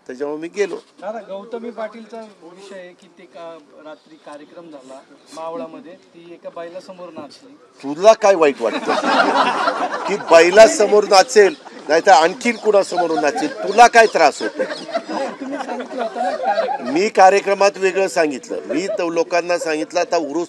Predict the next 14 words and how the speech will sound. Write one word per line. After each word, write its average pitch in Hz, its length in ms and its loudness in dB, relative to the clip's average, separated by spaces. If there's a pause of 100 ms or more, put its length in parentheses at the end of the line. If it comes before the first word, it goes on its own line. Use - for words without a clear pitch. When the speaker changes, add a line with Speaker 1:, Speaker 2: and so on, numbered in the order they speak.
Speaker 1:
चालू 143 240 0
आहेत, 135 260 2 (500)
जत्रा 160 400 4
चालू 139 320 0
आहे, 139 120 2 (440)
तर 147 60 4
त्याच्या 147 400 0
संदर्भात 151 560 0 (160)
काही 160 220 -2
वेगवेगळ्या 156 600 -2
ग्रामीण 143 340 -2
भागात 143 340 0 (480)
करमणुकीच्या 160 800 -2
करता 147 380 -2